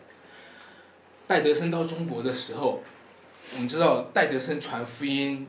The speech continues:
他是非常的爱中国的。他有一次在船上去旅行布道，就有船上一个人落水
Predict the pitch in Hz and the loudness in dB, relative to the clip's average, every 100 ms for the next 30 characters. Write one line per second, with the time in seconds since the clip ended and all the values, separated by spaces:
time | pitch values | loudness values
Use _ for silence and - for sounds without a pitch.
0 | - - 156 - - 285 294 156 131 113 | -10 -8 -6 -6 -2 2 2 2 -2 0
1 | - 131 - 131 123 - 85 - - - | 0 0 -2 -4 -6 -6 -14 -16 -20 -20
2 | - - - - - - 339 285 170 - | -20 -20 -20 -16 -14 -6 0 2 2 0
3 | 214 175 110 - - 113 139 202 - - | -2 -2 -2 -4 -4 -4 0 0 0 -4
4 | - - - _ - - - 262 208 170 | -16 -20 -20 _ -20 -10 4 6 6 2
5 | - 147 214 233 175 117 - - - - | -2 -2 4 6 6 4 -2 -14 -20 -20
6 | - 294 214 151 - 123 131 180 135 127 | 0 4 6 4 0 -4 -4 -2 -2 -2
7 | 147 110 120 135 113 - 107 | -2 -4 -6 -8 -8 -10 -16